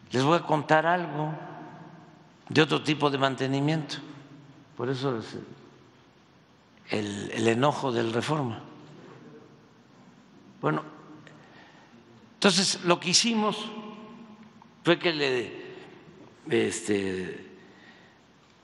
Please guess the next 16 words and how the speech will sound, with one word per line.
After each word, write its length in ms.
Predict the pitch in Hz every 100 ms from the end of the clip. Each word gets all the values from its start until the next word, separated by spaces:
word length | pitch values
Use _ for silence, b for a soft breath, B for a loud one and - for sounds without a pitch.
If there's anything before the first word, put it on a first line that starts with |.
| _ -
le 760 | 110 113 110 110 104 104 - - - - - - - - - - - -
di 180 | 123
la 80 | 160
instrucción 540 | 165 - 151 - 175 165
al 100 | 127
secretario 440 | 127 117 151 156
de 40 |
Comunicaciones 800 | 143 151 143 156 151 147 139 - - - - - - - - - 127
de 160 | 147
que 680 | - 180 180 - - - - - - -
el 160 | - 135
programa 1160 | 139 147 143 175 175 156 147 - - - - -
de 100 | 127
mantenimiento 840 | 123 117 123 120 131 151 170 151 139
del 140 | 147
sureste 560 | 147 160 143 127 -